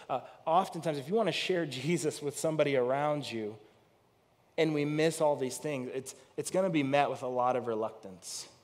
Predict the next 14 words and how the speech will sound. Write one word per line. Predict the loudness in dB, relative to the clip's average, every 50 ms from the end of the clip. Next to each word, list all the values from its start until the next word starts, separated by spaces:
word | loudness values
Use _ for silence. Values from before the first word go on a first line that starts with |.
| _ _ _ _ _ _ _ _ _ _ _ _ -2
Some | 2 2 4 4
of | 4
you | 4 6
might | 6 4 4
be | 4 0
in | 0
the | 0 0
room | 0 0 -2
today | -2 2 4 4 6 6
or | 4 4
watching | 6 6 6 6 4 0 -2 -2
online | -2 2 2 2 4 4
and, | 2 0 -2 -8 -16 -16 -4 2
and | 4 4 4 2 -2